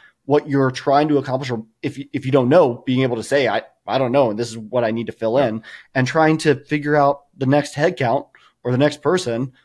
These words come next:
Speaker 1: who will bring some of those skills or,
Speaker 2: Yeah.
Speaker 1: right, be a good match for you and your team's personality.
Speaker 2: Yeah, I think that's fair. Like, there, there's, of, of course, no one size fits all, but it, it's about every situation's unique, and you wanna build that right core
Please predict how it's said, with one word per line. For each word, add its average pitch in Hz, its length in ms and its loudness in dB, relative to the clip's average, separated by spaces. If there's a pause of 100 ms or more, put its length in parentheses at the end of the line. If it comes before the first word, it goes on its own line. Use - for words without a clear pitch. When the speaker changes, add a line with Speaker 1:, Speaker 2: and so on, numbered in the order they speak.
(120)
Speaker 1:
who 143 160 0
will 147 400 4 (180)
bring 143 540 2 (380)
some 151 220 0
of 156 120 2
those 160 240 4
skills 143 520 0
or, 135 160 2
Speaker 2:
Yeah. 139 200 2
Speaker 1:
right, 139 340 0
be 135 160 0
a 135 60 2
good 127 320 -2
match 123 320 -2
for 127 100 -8
you 120 400 -2
and 120 180 -8
your 113 160 -4
team's 107 340 -10
personality. 78 640 -16 (180)
Speaker 2:
Yeah, 73 140 -14 (680)
I - 40 -16
think 82 100 -12
that's 76 160 -12
fair. 69 180 -10
Like, 82 140 -8
there, 101 180 -2
there's, 104 240 -2
of, 98 300 -6
of 113 140 -4
course, 104 240 -2
no 101 120 -2
one 92 200 -4
size 85 260 -6
fits - 240 -14
all, 92 200 -4
but 85 440 -6
it, 92 140 -8
it's 85 160 -12
about 85 540 -4
every 98 380 -4
situation's 90 600 -8
unique, 90 340 -10
and 92 120 -6
you 90 80 -6
wanna 90 180 -4
build 85 320 -8
that 76 180 -4
right 82 280 -4
core 85 500 -8